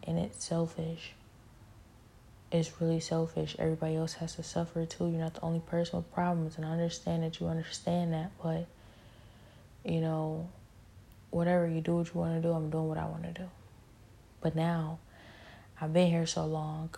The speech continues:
I'm at this point, like, well, what I wanna do is stay here and work on me and still fight for our family. So, that's what I wanna do.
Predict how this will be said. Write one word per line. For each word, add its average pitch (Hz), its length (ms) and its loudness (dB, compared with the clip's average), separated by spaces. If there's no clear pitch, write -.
I'm 160 200 -2
at 165 140 0
this - 180 -4
point, - 280 -2
like, 160 320 -4
well, 165 220 0
what 165 160 2
I 170 80 4
wanna 165 300 2
do 180 280 2
is 160 100 -4
stay 165 300 4
here 85 460 2
and 156 160 2
work 160 240 2
on 160 180 6
me 165 220 4
and 175 120 4
still 165 320 2
fight 160 280 2
for - 120 -2
our 160 140 0
family. 170 320 -4
So, 170 460 -2
that's 175 220 4
what 170 140 6
I 170 80 2
wanna 160 300 0
do. 170 100 -4